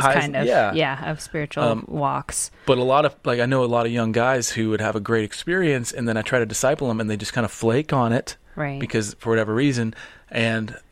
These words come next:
Speaker 2: Well,
Speaker 1: eventually
Speaker 2: it's not
Speaker 1: that
Speaker 2: fun.
Speaker 1: seed
Speaker 2: It's not, it doesn't seem
Speaker 1: Right.
Speaker 2: exciting or whatever, and it's like, well, but it's the root that sustains the growth, right?
Speaker 1: Mm.
Speaker 2: Like,
Speaker 1: Yeah.
Speaker 2: we can't have the, the depth, and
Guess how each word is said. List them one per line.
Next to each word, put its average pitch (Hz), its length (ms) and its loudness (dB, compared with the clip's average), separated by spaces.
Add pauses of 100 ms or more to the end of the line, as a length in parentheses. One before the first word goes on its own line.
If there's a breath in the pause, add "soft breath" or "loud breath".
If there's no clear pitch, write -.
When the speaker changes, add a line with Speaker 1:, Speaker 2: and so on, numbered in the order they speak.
(120)
Speaker 2:
Well, - 100 -2
Speaker 1:
eventually 120 420 -2
Speaker 2:
it's 139 100 0
not - 0 -
Speaker 1:
that 104 140 2
Speaker 2:
fun. 233 180 4
Speaker 1:
seed 131 300 2
Speaker 2:
It's - 180 -2
not, 175 300 0
it 185 60 -6
doesn't 180 340 -4
seem 170 260 -2
Speaker 1:
Right. 240 140 4
Speaker 2:
exciting 175 420 0
or 160 80 0
whatever, 156 340 -2
and 151 180 -2
it's - 180 -10
like, 170 180 -2
well, 220 220 0
but 180 260 -2 (720 loud breath)
it's 190 200 0
the 175 120 0
root 196 360 2
that - 180 0
sustains 165 520 -2
the 147 80 -2
growth, 156 420 -2
right? 147 360 -4
Speaker 1:
Mm. 117 280 0
Speaker 2:
Like, - 340 -16 (500 loud breath)
Speaker 1:
Yeah. 151 280 4
Speaker 2:
we 180 160 0
can't 175 240 0
have 165 240 -2
the, 131 100 0
the 165 180 -4
depth, 190 380 0
and 156 220 -6